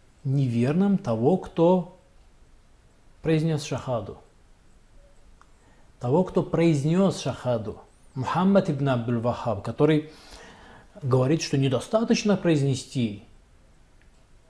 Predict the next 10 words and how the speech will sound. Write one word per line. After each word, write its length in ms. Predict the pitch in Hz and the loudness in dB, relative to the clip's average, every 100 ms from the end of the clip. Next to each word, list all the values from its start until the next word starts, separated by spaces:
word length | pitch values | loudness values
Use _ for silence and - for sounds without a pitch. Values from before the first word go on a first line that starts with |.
| _ _ _ _ _ - _ | _ _ _ _ _ -20 _
Всевышний 540 | - 131 127 196 196 165 | -12 -2 0 0 0 4
говорит, 580 | 139 139 143 117 - | 6 6 4 0 -4
тот, 200 | - - | -8 -8
кто 200 | - - | -6 -10
произнес 800 | 117 127 135 120 107 143 240 233 | -8 -4 -2 -2 0 2 4 2
шахаду, 720 | - 160 - 143 123 110 101 - - - _ _ _ _ _ _ _ _ - _ _ | 0 -2 2 4 4 0 -8 -12 -20 -20 _ _ _ _ _ _ _ _ -20 _ _
тот, 180 | 101 | -14
кто 140 | - 120 | -10 -6
произнес 540 | - 127 117 131 120 | 0 0 2 0 -2
шахаду, 600 | - 117 - 113 101 98 | -4 -10 -8 -8 -8 -12